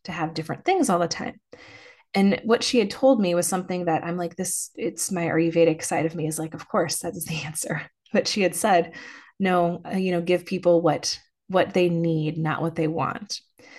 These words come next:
which is just the opposite of kind of what you're taught, I think, a lot in, um, businesses or even in the yoga studio. And that's where she had said, you know, that's where you get into a little bit dicey situations with,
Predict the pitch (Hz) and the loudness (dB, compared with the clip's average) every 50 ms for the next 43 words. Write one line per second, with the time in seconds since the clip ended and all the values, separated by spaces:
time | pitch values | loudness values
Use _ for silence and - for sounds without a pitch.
0 | - - - - - - - - _ _ _ - 254 247 262 269 247 208 196 - | -20 -20 -20 -20 -20 -20 -20 -20 _ _ _ 2 2 4 6 6 6 6 4 0
1 | - 247 262 254 247 - - - 214 - - - 185 185 196 196 202 175 - 180 | 0 2 2 2 2 0 -2 -4 -6 -6 -2 0 0 0 2 0 -2 -2 2 2
2 | 165 165 156 160 - - 185 170 165 165 175 170 165 - - 165 160 160 165 - | 2 2 2 -2 -4 -6 -4 -4 -4 -2 0 0 0 2 4 2 0 0 0 -8
3 | - - - 180 180 - - - 175 170 - 175 160 170 170 170 165 160 160 156 | -10 -6 -4 -4 -4 -4 -4 -6 -6 -6 -6 -8 -6 -4 -2 -2 0 2 2 0
4 | 170 170 - - 160 160 156 156 156 151 - 170 156 147 143 160 190 - - 294 | -2 -4 -8 -8 -6 -6 -4 -4 -6 -6 -8 -10 -10 -10 -10 -12 -12 0 2 2
5 | 294 285 254 220 202 - 185 165 156 156 - - 151 151 156 151 - - 233 254 | 4 6 4 2 2 2 0 0 0 -2 -2 0 0 2 2 2 2 2 4 6
6 | 294 294 269 226 208 196 185 180 185 202 202 - - - 165 - - - - 175 | 6 6 6 6 4 4 4 4 2 2 0 -2 -4 -6 -6 -4 -4 -4 -2 0
7 | 180 190 190 - - 196 185 - - 180 170 160 160 - 165 156 156 151 - - | 2 2 2 2 0 -2 -2 0 0 2 2 2 2 0 -2 -2 -2 -4 -10 -20
8 | - - - - _ _ _ _ _ 196 175 165 165 165 170 165 165 - - - | -20 -20 -20 -20 _ _ _ _ _ -2 0 2 2 2 2 0 0 0 -2 -2
9 | - - - - 202 185 180 180 175 - 170 - 160 - 175 175 180 170 165 165 | -2 -4 -6 -2 0 2 2 4 4 2 2 2 2 0 2 2 4 4 4 4
10 | 156 - - 170 165 170 165 - - 170 156 - 180 165 - 180 175 165 160 160 | 2 0 2 2 2 2 0 -2 -4 -4 -4 -4 -6 -4 0 2 4 4 4 2
11 | - 165 156 156 - 156 151 151 - | -2 -2 -4 -4 -4 -4 -6 -6 -8